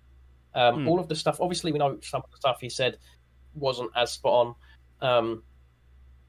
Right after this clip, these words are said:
Speaker 1: I, I'm a big fan of Herodotus, so I find it hard to say that. Um,
Speaker 2: Hmm.
Speaker 1: ob-, obviously, again, an-, an ancient Greek fanboy, of course I'm gonna be a big fanboy. Uh, in fact, um, for a brief period of time, my name, like, 'cause obviously History Daddy, the father of history, so,
Speaker 2: Hmm.
Speaker 1: uh, there's, there's been a link between us.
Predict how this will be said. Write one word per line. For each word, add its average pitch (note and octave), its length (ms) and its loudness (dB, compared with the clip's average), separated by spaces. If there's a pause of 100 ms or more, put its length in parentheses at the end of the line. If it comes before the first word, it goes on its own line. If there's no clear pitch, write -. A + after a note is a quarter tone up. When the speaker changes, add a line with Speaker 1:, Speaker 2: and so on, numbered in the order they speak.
(560)
Speaker 1:
I, C#3 280 6
I'm C3+ 180 4
a C3 40 -2
big C3+ 200 -6
fan C3 200 -4
of B2+ 120 -8
Herodotus, C3 440 -10
so - 160 -10
I B2+ 60 0
find A#2+ 300 -6
it - 60 -10
hard A#2 260 -6
to - 80 -20
say B2 240 -2
that. A#2+ 240 -2
Um, A2+ 260 0
Speaker 2:
Hmm. B2 200 -6
Speaker 1:
ob-, D3 120 -2
obviously, F#3 360 2
again, D#3+ 200 2 (160)
an-, D3+ 180 -2
an D3 140 0
ancient F3 300 -2
Greek D#3+ 200 -4
fanboy, C#3 340 0
of A2 100 -8
course C#3 180 -2
I'm B2 80 -10
gonna B2+ 140 -4
be B2+ 100 -6
a B2 60 -6
big A#2 160 -6
fanboy. A#2+ 400 -2
Uh, C3 80 4
in D3+ 100 -2
fact, E3+ 320 2 (800)
um, C#3+ 480 6 (100)
for D#3 200 2
a - 20 6
brief E3 360 -2
period F3 220 -2
of C#3 80 -4
time, C#3+ 420 -2 (380)
my C#3+ 200 2
name, C#3 280 0
like, C3 240 0
'cause C#3+ 160 -4
obviously C3+ 300 -8
History B2 260 -8
Daddy, A#2+ 300 -4
the A#2+ 80 -10
father B2 360 0
of A2 100 -4
history, A2 540 -6
so, A2+ 280 -2
Speaker 2:
Hmm. G#2+ 60 -2
Speaker 1:
uh, A#2+ 280 -6
there's, A#2 240 0
there's B2 180 0
been B2 140 -10
a A#2+ 80 -10
link A#2+ 180 -10
between A#2+ 300 -8
us. - 140 -18